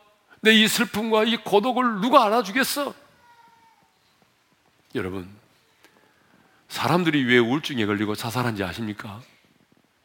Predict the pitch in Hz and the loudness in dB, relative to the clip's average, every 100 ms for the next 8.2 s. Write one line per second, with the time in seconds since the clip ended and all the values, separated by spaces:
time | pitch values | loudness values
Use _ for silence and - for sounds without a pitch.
0 | _ _ _ _ _ - - 101 117 113 | _ _ _ _ _ -20 -8 -6 -4 -4
1 | 107 104 101 101 98 104 101 110 117 117 | -4 -4 -6 -6 -6 -6 -4 -4 -4 -4
2 | 117 110 104 123 117 107 120 110 - - | -6 -6 -8 -10 -10 -10 -10 -12 -16 -20
3 | 120 _ _ _ _ _ _ _ _ _ | -20 _ _ _ _ _ _ _ _ _
4 | _ _ _ _ _ - 151 117 117 107 | _ _ _ _ _ -6 0 0 0 -2
5 | 107 98 95 110 - 110 110 _ _ _ | -4 -4 -10 -12 -14 -16 -16 _ _ _
6 | _ _ _ 208 190 147 143 139 110 117 | _ _ _ -6 -4 -4 -4 -2 -2 -4
7 | 143 147 117 - 160 127 113 117 - 113 | -4 -6 -6 -8 -8 -8 -6 -8 -8 -12
8 | 110 | -12